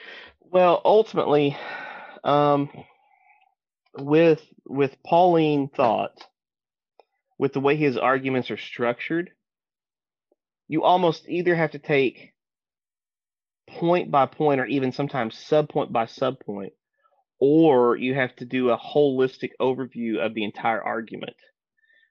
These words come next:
Um, and, and so what I have just decided for depth, so that we could really get into some of the deeper meaning, is going in those shorter, uh,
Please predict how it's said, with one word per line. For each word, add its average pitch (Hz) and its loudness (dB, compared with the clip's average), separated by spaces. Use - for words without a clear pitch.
Um, 113 0
and, 120 0
and 127 -2
so 139 0
what 127 0
I 147 0
have 143 0
just 127 -6
decided 113 -2
for 113 -2
depth, 120 -2
so - -8
that 110 -2
we 117 -6
could 113 -12
really 123 -4
get 120 -4
into 113 -10
some 113 -12
of 107 -8
the 110 -12
deeper 120 -10
meaning, 107 -6
is 113 0
going 127 2
in 113 0
those 113 2
shorter, 127 -2
uh, 98 -10